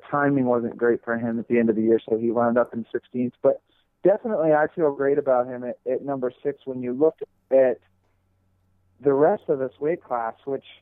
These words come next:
you know, I gotta tell you, I remember thinking most of last year, like, who's gonna step it up in this weight class in the bottom half or so, like, the last ten, eleven spots? Who's gonna step it up?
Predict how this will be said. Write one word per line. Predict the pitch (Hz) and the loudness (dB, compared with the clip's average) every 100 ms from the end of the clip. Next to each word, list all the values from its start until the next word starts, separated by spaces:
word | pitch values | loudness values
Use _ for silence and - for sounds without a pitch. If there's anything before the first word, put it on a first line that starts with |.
| _ _ _ _ | _ _ _ _
you | 147 | -2
know, | 151 139 | -2 -2
I | 151 185 | -2 0
gotta | 240 208 | 0 -2
tell | 180 190 226 | -2 0 0
you, | 240 170 151 147 143 - - 104 _ _ _ _ _ _ - | 0 2 2 2 0 -6 -16 -20 _ _ _ _ _ _ -8
I | 156 190 240 226 | -2 0 0 -2
remember | 175 185 185 175 | -4 -4 -2 -4
thinking | 180 190 180 165 151 151 | -6 -8 -4 -4 -6 -2
most | 156 185 190 | 2 2 2
of | 165 | 2
last | 143 151 160 - | 4 2 2 -2
year, | 156 165 | -2 2
like, | 165 131 - _ _ _ | 4 2 0 _ _ _
who's | - 262 262 | 0 2 2
gonna | 190 175 - | 0 -2 0
step | 180 180 | -2 2
it | 175 | 2
up | 180 185 | 2 0
in | 165 | -4
this | 156 - | -4 -2
weight | 165 175 - | 2 2 2
class | 143 139 139 139 _ _ _ _ _ 156 | 0 2 0 -2 _ _ _ _ _ -4
in | 151 | -2
the | |
bottom | 131 139 156 170 | 0 2 2 0
half | 151 147 147 151 - _ _ | -4 -8 -6 -6 -8 _ _
or | 127 127 - | -8 -8 -6
so, | 117 113 | -4 -2
like, | 117 123 | -4 -2
the | |
last | 127 131 135 139 _ - | 0 0 0 -4 _ -8
ten, | 151 | -4
eleven | 147 147 147 139 | 0 0 -2 -8
spots? | - 143 - _ _ _ - | -4 -6 -6 _ _ _ -6
Who's | 220 247 | -4 -2
gonna | 202 196 - | -2 -4 -2
step | 202 196 | -2 2
it | 190 | 4
up? | 196 185 | 4 2